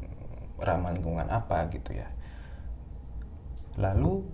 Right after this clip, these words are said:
apa gunanya nih keputusan saya untuk menyederhanakan hidup? Karena semakin saya riset,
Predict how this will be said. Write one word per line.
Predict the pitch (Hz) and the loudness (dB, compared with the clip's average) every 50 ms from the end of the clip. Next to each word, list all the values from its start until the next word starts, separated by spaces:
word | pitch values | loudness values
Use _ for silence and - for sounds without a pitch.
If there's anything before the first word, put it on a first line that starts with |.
| - - - | -4 -2 -2
apa | 117 - 117 | 0 2 4
gunanya | 113 110 113 123 143 165 175 165 | 6 6 8 8 8 8 8 6
nih | 156 156 151 151 - | 6 4 2 0 -2
keputusan | - - - - - 139 156 113 - 113 110 | -2 -2 0 0 2 2 2 2 4 4 4
saya | 110 - 101 101 104 117 127 | 4 4 2 2 4 4 2
untuk | - 104 107 107 - 127 - - | 2 2 2 2 2 0 2 4
menyederhanakan | 107 107 107 107 104 104 104 95 95 95 95 95 95 - - 101 | 6 8 8 8 8 8 6 6 4 4 4 2 2 2 2 4
hidup? | 107 117 110 104 104 - - - - - - - - - - - - - - - - - - - - - - - | 4 4 4 4 2 0 -4 -8 -10 -8 -8 -6 -6 -6 -6 -6 -8 -8 -8 -8 -6 -6 -6 -8 -8 -8 -8 -2
Karena | - 107 104 98 95 95 113 143 170 - - - - - - - | 2 4 4 4 4 4 4 2 2 0 -2 -6 -8 -8 -6 -4
semakin | - - 107 107 107 107 127 139 | 0 4 6 6 6 6 4 2
saya | 143 143 120 117 113 110 110 | 2 2 4 4 4 6 6
riset, | 147 147 - - - - | 4 4 4 2 2 2